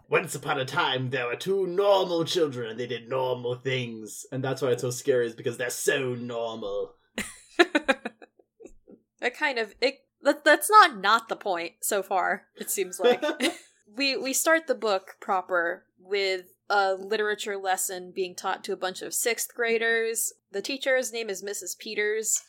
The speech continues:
Speaker 2: and she really loves stories and the power of a narrative to improve people and, like, give them hope in trying times because of remembering all the fables they learned and stuff. And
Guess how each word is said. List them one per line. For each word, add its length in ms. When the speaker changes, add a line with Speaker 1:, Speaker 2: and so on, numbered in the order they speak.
Speaker 2:
and 180
she 180
really 360
loves 320
stories 800
and 560
the 80
power 320
of 140
a 80
narrative 640
to 480
improve 480
people 600
and, 200
like, 260
give 200
them 160
hope 260
in 140
trying 320
times 420
because 320
of 100
remembering 760
all 120
the 80
fables 480
they 140
learned 440
and 180
stuff. 460
And 480